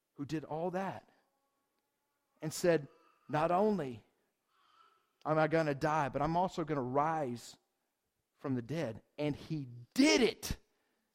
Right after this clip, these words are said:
Right? I mean, think about that. Like, I mean, Easter's cool, man. The Easter eggs are awesome. And, and the, the big bonnet hats and the preacher even taking a bath and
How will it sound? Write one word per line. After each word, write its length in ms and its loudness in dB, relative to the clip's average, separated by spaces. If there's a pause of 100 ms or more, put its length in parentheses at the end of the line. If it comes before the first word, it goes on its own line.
(720)
Right? 400 10 (440)
I 40 6
mean, 200 12
think 220 12
about 240 12
that. 140 8 (140)
Like, 160 12
I 120 12
mean, 200 4
Easter's 380 8
cool, 320 12
man. 240 12
The 120 12
Easter 240 6
eggs 220 12
are 60 10
awesome. 480 10 (160)
And, 180 10
and 180 10
the, 200 8
the 160 8
big 320 4
bonnet 300 8
hats 360 4
and 160 4
the 60 0
preacher 340 0
even 160 4
taking 300 8
a 20 2
bath 420 8
and 140 6